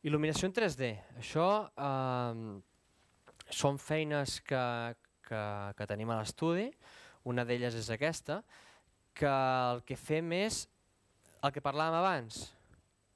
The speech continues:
Jo em creo la meva història al meu cap, la meva il·lusió. A partir d'aquí aquesta il·lusió és real, vull dir, és un tres D, però va passar a ser real. Ah, però diguéssim que, que, mm,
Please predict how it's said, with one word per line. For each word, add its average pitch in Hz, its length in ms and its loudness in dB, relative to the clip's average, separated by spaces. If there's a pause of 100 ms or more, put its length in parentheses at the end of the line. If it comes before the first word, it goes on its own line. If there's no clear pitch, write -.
(120)
Jo 147 160 4
em 147 80 -6
creo 156 240 2
la 143 160 -2
meva 143 1040 0
història 185 460 0
al 202 40 -6
meu 151 140 -8
cap, 190 320 -4 (260)
la 127 80 -10
meva 127 220 0
il·lusió. 131 480 0 (960)
A 123 100 6
partir 139 300 -2
d'aquí 151 160 -2
aquesta 135 260 -4
il·lusió 131 440 0
és 113 80 0
real, 143 340 2 (580)
vull 104 140 -10
dir, 92 160 -6
és 98 80 -6
un 104 100 -8
tres 104 300 -2
D, 127 160 2
però 95 400 -6
va 101 160 -6
passar 104 560 -6
a - 160 -6
ser 104 160 -4
real. 135 400 -2 (1400)
Ah, 156 720 4 (140)
però 170 180 2
diguéssim 180 480 0
que, 190 160 6 (300)
que, 165 100 0
mm, 147 800 -2